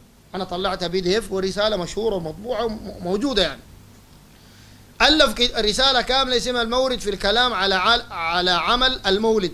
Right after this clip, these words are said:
حكم الاحتفال بالمولد النبوي. سألوه قال: "أما بعد، فإنه تكرر سؤال جماعة من المباركين عن الاجتماع الذي يعمله بعض الناس في شهر ربيع ويسمونه المولد"،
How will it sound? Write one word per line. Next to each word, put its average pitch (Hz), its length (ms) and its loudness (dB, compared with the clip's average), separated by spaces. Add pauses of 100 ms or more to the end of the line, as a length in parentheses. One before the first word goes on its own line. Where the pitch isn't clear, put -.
(140)
حكم 220 220 -2
الاحتفال 185 460 -4
بالمولد 202 500 0 (100)
النبوي. 160 400 -2 (720)
سألوه 240 520 6 (960)
قال: 240 360 4 (720)
"أما 214 240 2
بعد، 247 260 2
فإنه 220 480 0
تكرر 214 580 -2
سؤال 196 400 -4
جماعة 214 460 0
من 190 220 -4
المباركين 180 720 -4
عن 196 160 -4
الاجتماع 190 520 -4
الذي 202 260 -2
يعمله 196 340 -2
بعض 190 240 -4
الناس 208 280 -4
في 185 120 -8
شهر 175 220 -6
ربيع 208 240 -4
ويسمونه 208 560 -4
المولد"، 185 360 -2